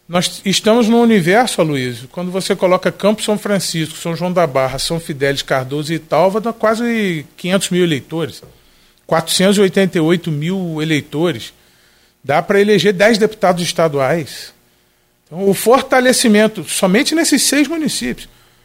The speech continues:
o fortalecimento e o crescimento da região passa também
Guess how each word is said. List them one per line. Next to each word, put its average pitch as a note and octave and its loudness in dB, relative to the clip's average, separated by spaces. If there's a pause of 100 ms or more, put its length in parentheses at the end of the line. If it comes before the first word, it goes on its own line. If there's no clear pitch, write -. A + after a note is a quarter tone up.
(160)
o F3+ -12
fortalecimento C4 2
e A3 0
o - 0
crescimento A3 0
da G#3+ 2
região G#3 2
passa D4+ 2
também B3 2